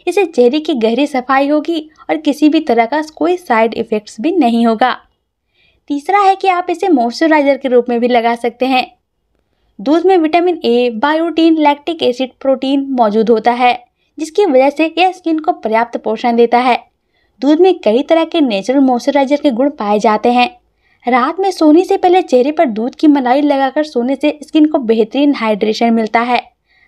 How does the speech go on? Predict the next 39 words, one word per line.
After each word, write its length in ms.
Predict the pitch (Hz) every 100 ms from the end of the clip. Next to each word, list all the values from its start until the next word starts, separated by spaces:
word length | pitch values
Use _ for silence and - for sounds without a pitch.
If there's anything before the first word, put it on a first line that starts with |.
| -
हर 200 | 277 330
रात 300 | 277 294 302
सोने 300 | - 330 392
से 140 | 403
पहले 260 | 381 339 359
दूध 300 | 233 285 330 _
या 60 | 349
फिर 160 | 349 370
मलाई 380 | 247 220 208 269
को 180 | - 285 -
मॉइस्चराइजर 580 | 277 302 311 320 302 311
की 120 | 311
तरह 220 | 311 247 262
लगाकर 420 | 226 202 190 226
सोना 320 | 226 233 226
चाहिए। 480 | 220 233 240 240 233 _ _ _ _ _
सुबह 260 | - 359 403
उठने 300 | 349 339 370
के 140 | 359 349
बाद 220 | 254 294
ठंडे 320 | 302 254 277
पानी 260 | 302 247 240
से 120 | 247
चेहरों 320 | 330 240 220 226
के 140 | 311
साफ 300 | 302 214 214
कर 160 | 233 226
लें। 180 | 233 226 _ _ _ _ -
इससे 180 | 330
आपकी 360 | 403 370 370 381
स्किन 260 | 349 - 302
से 140 | 349
जुड़ी 240 | 254 254 311 311
कई 180 | 294 311
समस्याएं 600 | 294 247 233 240 226 226
भी 120 | 240
दूर 200 | 208 240
हो 80 | 240
जाएगी। 420 | 233 233 240 302